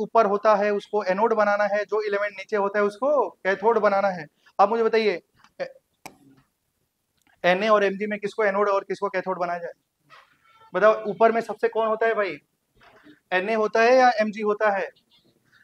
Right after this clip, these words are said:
एनए होता है, तो एनए को क्या बनाना पड़ेगा? एनोड। और एमजी को क्या बनाना पड़ेगा भाई? कैथोड। क्या ये अब आपका आंसर मिल गया कि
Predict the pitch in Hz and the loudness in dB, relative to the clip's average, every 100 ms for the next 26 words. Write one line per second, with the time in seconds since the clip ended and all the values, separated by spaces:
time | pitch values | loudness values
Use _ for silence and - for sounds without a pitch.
0 | - 185 208 214 202 214 196 170 151 - | 0 0 2 0 2 4 4 2 -4 -6
1 | 185 190 214 208 202 208 208 202 202 196 | -4 -2 -2 -4 2 4 4 2 0 0
2 | 196 196 190 - 170 170 220 220 185 151 | 0 2 0 0 -4 -2 0 -2 -4 -10
3 | _ _ - 165 170 180 180 185 185 196 | _ _ 0 0 2 -2 -2 -6 -2 0
4 | 190 185 185 190 190 190 185 165 143 - | 2 0 -2 -4 -4 -4 -2 -4 -8 -8
5 | 156 160 185 196 - _ _ _ _ _ | -8 -8 -10 -12 -14 _ _ _ _ _
6 | _ _ 196 202 208 214 202 196 202 190 | _ _ 0 0 2 2 2 0 -2 -6
7 | 190 190 190 196 208 202 | -8 -12 -8 -2 -2 -2